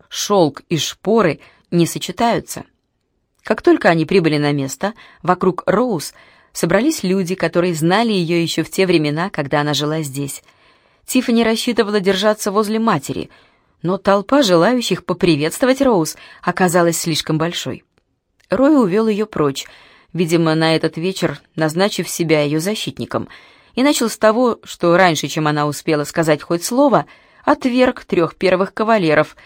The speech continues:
которые пригласили ее на танец. Судя по раздраженному виду, он был не в духе, но Тиффани поняла, что это не связано с ней, перехватив его взгляд, устремленный на Перл, которая танцевала с другим. Что напомнило ей:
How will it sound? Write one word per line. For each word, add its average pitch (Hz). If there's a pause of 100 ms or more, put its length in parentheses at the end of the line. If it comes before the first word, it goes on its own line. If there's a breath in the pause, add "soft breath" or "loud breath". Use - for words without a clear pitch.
(140 soft breath)
которые 160
пригласили 165
ее 147
на 165
танец. - (380)
Судя 151
по 147
раздраженному 165
виду, 262 (280 loud breath)
он 262
был 277
не 285
в 277
духе, 139 (380)
но 175
Тиффани 220
поняла, 226
что -
это 277
не 302
связано 160
с -
ней, 147 (400 loud breath)
перехватив 165
его 156
взгляд, 185
устремленный 185
на 233
Перл, 208 (440 soft breath)
которая 311
танцевала 226
с 156
другим. 139 (720)
Что -
напомнило 175
ей: 160